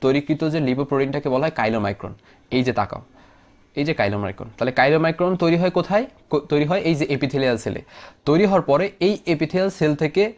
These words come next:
সে বাইরে বের হয়। তো এই যে এইটা যদি দেখো, এই যে তাকাও, এইটা যদি কোষ ঝিল্লি হয়, কোষ ঝিল্লির মধ্য থেকে যে, ধরো, অপ্রয়োজনীয় যেসব বস্তু আছে, ওইগুলো যে কোষ ঝিল্লির বাইরে বের করে দেয়, ওই প্রসেসটাকে বলা হয় এক্সোসাইটোসিস।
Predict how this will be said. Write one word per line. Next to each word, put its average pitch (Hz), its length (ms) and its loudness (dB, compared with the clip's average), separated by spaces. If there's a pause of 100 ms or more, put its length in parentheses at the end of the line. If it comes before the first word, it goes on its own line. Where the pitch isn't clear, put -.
সে 160 180 -2
বাইরে 113 280 2
বের 107 140 2
হয়। 107 160 -6 (580)
তো 135 180 -2
এই 165 180 4
যে 175 240 2
এইটা 151 200 2
যদি 156 180 0
দেখো, 127 240 0
এই 135 80 0
যে 120 80 -4
তাকাও, 117 300 -2
এইটা 135 180 0
যদি 156 120 2
কোষ 151 300 0
ঝিল্লি 139 180 2
হয়, 113 160 -6 (720)
কোষ 139 240 2
ঝিল্লির 170 240 4
মধ্য 156 220 2
থেকে 165 340 -2 (380)
যে, 131 320 2 (240)
ধরো, 135 180 2
অপ্রয়োজনীয় 151 480 2
যেসব 147 260 -2
বস্তু 139 260 0
আছে, 117 240 2
ওইগুলো 131 300 0
যে 147 100 -2
কোষ 135 200 0
ঝিল্লির 143 200 0
বাইরে 117 300 2
বের 139 200 2
করে 123 200 2
দেয়, 139 160 0 (340)
ওই 151 160 4
প্রসেসটাকে 147 540 -2
বলা 151 140 2
হয় 170 200 0
এক্সোসাইটোসিস। 117 840 -4